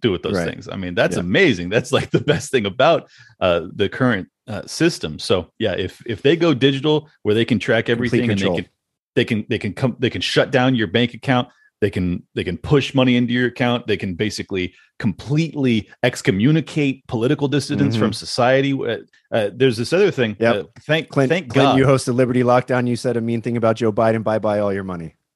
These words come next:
Speaker 2: If you do
Speaker 1: Exactly.
Speaker 2: that.
Speaker 1: And, and there's, I mean, this is a good thing, uh, but it's, it was a very scary thing. The person that they, uh, that the Biden administration was pushing to be, I forget what her,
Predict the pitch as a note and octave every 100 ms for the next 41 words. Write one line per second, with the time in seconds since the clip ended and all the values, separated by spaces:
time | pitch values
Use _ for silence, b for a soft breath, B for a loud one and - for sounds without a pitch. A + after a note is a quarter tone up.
0 | - A2+ G2+ A2+ A#2 F2+ E2+ - b b
1 | - B2+ A#2+ B2+ A#2+ C3 A#2+ - A#2 A#2+
2 | A#2 A#2+ A#2 G#2+ A2+ D#3+ - A2 G#2+ -
3 | G2 F#2 G2+ G2 - - A2+ G2 A#2+ A2+
4 | A#2+ B2+ A2+ - D3 F3 A#2 - G#2 G2
5 | - C#3+ D3+ B2 A#2 - A2+ G#2+ G#2+ F#2+
6 | F2 - F#2 - G2+ A#2 A2+ G2 - -
7 | - G#2+ G#2+ F#2+ G#2+ G2 F#2 E2+ - A2+
8 | G#2+ F2 b b b G#2+ F2+ A2 G#2+ G2+
9 | - - A#2+ A#2+ A2 F#2+ G2+ E2+